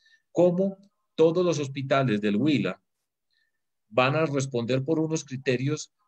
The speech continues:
donde se tiene que explicar la contratación, donde se tiene que explicar todas y cada una de las acciones que se están tomando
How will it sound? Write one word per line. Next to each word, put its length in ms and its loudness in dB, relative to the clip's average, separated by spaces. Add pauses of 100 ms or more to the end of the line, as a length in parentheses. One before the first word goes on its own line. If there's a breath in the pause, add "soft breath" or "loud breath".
donde 240 -2
se 140 -4
tiene 220 -6
que 80 -4
explicar 400 -2
la 80 0
contratación, 800 -4 (360)
donde 340 0
se 120 -4
tiene 260 -4
que 340 -4
explicar 520 -6
todas 280 0
y 80 -4
cada 180 0
una 160 -2
de 40 0
las 160 -2
acciones 300 -6
que 120 -6
se 100 -8
están 240 -6
tomando 500 0